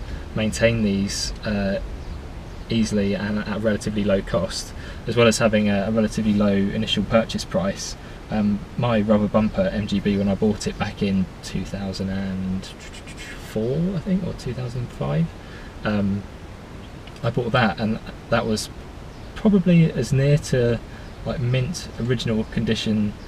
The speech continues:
as you could get. Um, there were, like, the tiniest things that were wrong with it, like I said, the, the thermostat broken, and I did have trouble later with, uh, that engine blowing up and having to get a new one, but everything else was super reliable.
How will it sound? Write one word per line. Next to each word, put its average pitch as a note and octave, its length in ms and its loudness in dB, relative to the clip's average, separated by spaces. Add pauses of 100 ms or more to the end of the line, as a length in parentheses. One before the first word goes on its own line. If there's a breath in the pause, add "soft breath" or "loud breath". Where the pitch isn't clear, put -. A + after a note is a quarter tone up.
(240 loud breath)
as A2+ 160 0
you A2+ 80 2
could A2+ 180 -2
get. A#2+ 240 4 (180)
Um, G#2 460 2 (120)
there B2 100 0
were, B2 200 6
like, G2 360 2
the - 60 -10
tiniest G#2+ 640 -2
things G#2+ 420 -2
that F2+ 100 -4
were G#2+ 80 -2
wrong A2 200 0
with A2+ 120 -2
it, B2 220 -2
like F#2+ 140 -6
I - 20 -4
said, - 220 -4
the, F#2+ 180 -2 (240)
the G2 140 -4 (460)
thermostat G2+ 520 -2 (100)
broken, F#2+ 320 -2
and G2+ 100 2
I G#2 60 4
did A2 160 2
have G#2+ 160 0
trouble G2+ 260 0
later G2 280 0
with, G2 180 -2
uh, F#2 280 4 (460 loud breath)
that G#2 120 -2
engine G2+ 280 0
blowing F#2+ 340 4
up F#2 140 -2
and F2+ 100 -2
having F2+ 160 -2
to - 120 -4
get G#2 140 -2
a G2+ 60 -2
new G#2 240 2
one, E2+ 240 -4 (460 loud breath)
but A2+ 240 2
everything B2 300 2
else A#2 260 0
was F#2+ 400 -2
super B2 340 0
reliable. G2 520 0